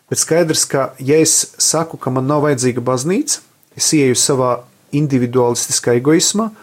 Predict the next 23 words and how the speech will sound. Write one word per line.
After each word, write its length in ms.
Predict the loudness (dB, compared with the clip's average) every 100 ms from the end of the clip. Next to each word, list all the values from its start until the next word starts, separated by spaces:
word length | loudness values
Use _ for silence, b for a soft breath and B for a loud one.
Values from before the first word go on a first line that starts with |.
| B B B _ -6
un 40 | -2
tad 140 | 0
var 140 | 0
gadīties, 580 | 0 2 2 2 0 0
ka 100 | -2
tas 400 | -4 -4 -2 -4
Dievs, 360 | -2 2 2 0
kuram 280 | -2 -2 -2
es 120 | -4
ticu, 340 | -2 -2 -2 -4
ir 60 |
tikai 340 | -4 -4 -2 0
mana 200 | 0 0
ilūzija. 600 | 2 2 2 0 -2 -4 -4
Un 80 | -2
te 100 | 0
ir 60 | 2
man 160 | 2
jāpiekrīt, 640 | 2 0 0 0 2 -2 -2 B B B -2
eh, 240 | 0 0
Hjūmam, 680 | 0 2 4 4 2 0 -2
Fromam 560 | -2 -2 0 2 0 0
un, 160 | -2